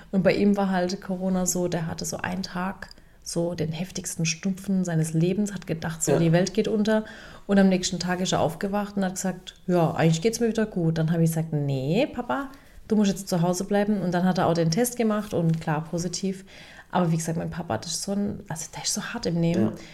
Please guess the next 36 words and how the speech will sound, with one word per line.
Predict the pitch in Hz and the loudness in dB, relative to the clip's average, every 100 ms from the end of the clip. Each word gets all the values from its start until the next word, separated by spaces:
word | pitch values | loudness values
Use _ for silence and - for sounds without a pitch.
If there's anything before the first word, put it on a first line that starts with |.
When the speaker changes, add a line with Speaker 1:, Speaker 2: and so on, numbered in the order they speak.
| - - - | -20 -20 -6
Speaker 1:
Und | 214 | 4
dann | 202 196 | 6 6
hat | 190 | 6
er | 180 | 4
bei | 175 175 | 4 4
meinem | 170 165 | 4 2
Bruder | 226 233 214 | 4 6 6
einfach | 196 196 202 | 4 2 -2
Tapeten | - - 208 208 208 | -2 2 2 4 2
bestellt | 202 - 180 175 | 0 0 2 2
und | - 165 | 2 0
Kleister | 175 175 170 180 170 - | 0 0 0 0 0 2
und | 170 | 2
was | 160 160 | 2 0
weiß | 165 160 | -2 -2
ich, | 160 160 - | 0 -2 0
alles | 175 175 | 0 0
aus | - | -2
dem | 180 | -4
Keller | 170 190 180 | -2 -2 0
geräumt | 175 165 165 160 | -2 0 0 0
und | 165 156 | 0 0
hat | 160 | 0
einfach | 147 160 160 160 - | 0 0 0 -2 -8
die | 175 | -2
ganze | 175 165 165 | 0 0 0
Wohnung | 165 180 180 180 | 2 2 0 -2
tapeziert, | 175 175 180 - 208 220 226 214 196 | -2 -2 -2 0 2 2 2 -2 2
renoviert, | 175 180 170 175 170 170 - | 2 4 4 4 4 0 -6
Speaker 2:
Ja. | 113 | -4
Speaker 1:
eingerichtet, | 110 180 180 175 175 - 165 | 2 4 4 0 0 -2 -4
Schränke | 160 - 165 165 | -2 2 2 0
Speaker 2:
Aber | - | -4
Speaker 1:
aufgebaut. | 160 120 131 127 - | -2 2 4 4 6
Speaker 2:
bei | 127 | 6
der, | 127 127 113 | 8 6 4